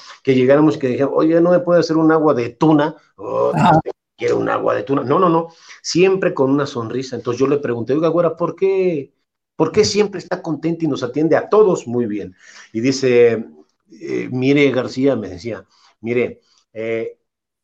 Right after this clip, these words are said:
Speaker 1: el club es muy grande, pero el club es muy grande", no decía en espacio, ¿eh? O sea, es grande de
Speaker 2: Ah, sí.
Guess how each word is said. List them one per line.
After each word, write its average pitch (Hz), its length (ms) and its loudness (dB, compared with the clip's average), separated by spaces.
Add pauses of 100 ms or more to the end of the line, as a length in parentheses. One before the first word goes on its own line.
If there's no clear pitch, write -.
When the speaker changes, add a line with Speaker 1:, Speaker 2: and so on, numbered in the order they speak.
(180)
Speaker 1:
el 120 220 -6
club 160 280 4
es 151 80 2
muy 139 200 4
grande, 120 520 -2 (460)
pero 117 240 -2
el 110 160 -8
club 165 380 0
es 147 240 -4
muy 143 240 2
grande", 147 480 -2
no 151 180 0
decía 165 240 0
en 113 60 -2
espacio, - 420 -10
¿eh? 117 80 -8
O - 60 -12
sea, 110 140 -8
es 110 100 -8
grande 120 400 -2
de 101 240 -8 (340)
Speaker 2:
Ah, 147 180 2
sí. 131 280 -2